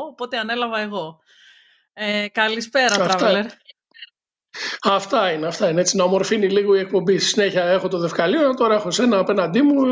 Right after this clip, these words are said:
Speaker 2: εμπνέομαι περισσότερο.
Speaker 1: Ωραία, ωραία.
Speaker 2: Καλησπέρα και από μένα από τη Μελβούρνη, ο Traveler είμαι και σήμερα θα μιλήσουμε για ένα ακόμα ελληνικό νησί, ε, ένα αγαπημένο ελληνικό νησί, την Αμοργό, όπως είπε και η Ντίμη εβδομήντα εφτά.
Speaker 1: Ωραία. Για πες μας, ε, έχεις πάει στην Αμοργό καταρχήν;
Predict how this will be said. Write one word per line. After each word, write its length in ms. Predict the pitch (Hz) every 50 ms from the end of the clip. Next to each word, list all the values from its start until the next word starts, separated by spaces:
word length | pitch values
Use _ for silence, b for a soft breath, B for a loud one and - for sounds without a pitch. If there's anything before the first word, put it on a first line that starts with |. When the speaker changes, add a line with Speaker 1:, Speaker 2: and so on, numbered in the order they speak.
| 254 240 240 233 226
Speaker 2:
εμπνέομαι 500 | 214 185 226 233 254 247 240 233 220 208
περισσότερο. 680 | 220 220 208 202 - - 190 170 - 156 151 143 151 -
Speaker 1:
Ωραία, 160 | - 190 190 202 214
ωραία. 180 | 208 185 175 165 B B B B
Speaker 2:
Καλησπέρα 380 | 202 226 214 190 - 240 220 208
και 60 | 190
από 100 | 196 185 185
μένα 140 | 190 185 180
από 80 | 170
τη 60 | 185
Μελβούρνη, 400 | 190 190 185 185 208 302 311 311
ο 80 | 247 214 220
Traveler 380 | 226 208 190 190 180 175 190
είμαι 180 | 285 330 330 359 359 330 -
και 120 | - 247
σήμερα 320 | 208 - 277 277 269 254 220
θα 100 | - 226
μιλήσουμε 500 | 208 196 226 339 302 - - - 302 269 262 269 269 254 240
για 400 | 214 214 233 226 226 226 226 220 226
ένα 140 | 226 214 190
ακόμα 280 | 190 - 208 190 190
ελληνικό 340 | 175 170 170 170 160 - 175
νησί, 440 | 170 165 151 - 220 240 294 - - - B B B B B B B B B B
ε, 400 | - - 208 208 208 208 208 208 208 226 302
ένα 120 | 226 214 208
αγαπημένο 420 | 190 196 190 196 196 220 214 202
ελληνικό 300 | 185 175 170 175 165 185
νησί, 340 | 165 165 160 - 240 269 262
την 160 | - 240 233
Αμοργό, 340 | 208 202 202 202 196 190 202
όπως 240 | 180 156 175 151 -
είπε 140 | 160 165 160
και 120 | - 170
η 40 | 156
Ντίμη 240 | 160 165 156 160 156
εβδομήντα 360 | 151 151 156 156 151 156 156
εφτά. 340 | 151 - - 156 - - _ _ _ _ B B B B B B B
Speaker 1:
Ωραία. 440 | - 220 220 233 233 214 185 180 160 - -
Για 280 | 233 202 247 277 285
πες 240 | 277 262 262 240 208
μας, 300 | 214 214 202 208 - -
ε, 380 | 214 202 196 196 190 185 185 185
έχεις 220 | 196 220 220 220 -
πάει 160 | - 196 180
στην 140 | 180 - 185
Αμοργό 320 | 170 170 180 175 196 185
καταρχήν; 480 | 185 170 180 165 165 262 233 190 165